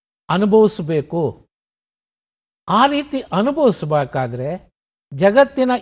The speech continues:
ಎಲ್ಲ ರಾಷ್ಟ್ರಗಳು ಸಹಕಾರ ನೀಡಬೇಕು. ಹಾಗಾಗಿ ವಿಶ್ವಸಂಸ್ಥೆಯ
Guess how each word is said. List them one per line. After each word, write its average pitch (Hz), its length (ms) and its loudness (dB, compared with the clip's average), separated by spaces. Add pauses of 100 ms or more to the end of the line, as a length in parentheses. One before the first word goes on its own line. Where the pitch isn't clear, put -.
ಎಲ್ಲ 254 360 2
ರಾಷ್ಟ್ರಗಳು 151 880 -4 (240)
ಸಹಕಾರ 165 680 2
ನೀಡಬೇಕು. 139 840 -6 (840)
ಹಾಗಾಗಿ 147 720 -2 (460)
ವಿಶ್ವಸಂಸ್ಥೆಯ 160 1000 -4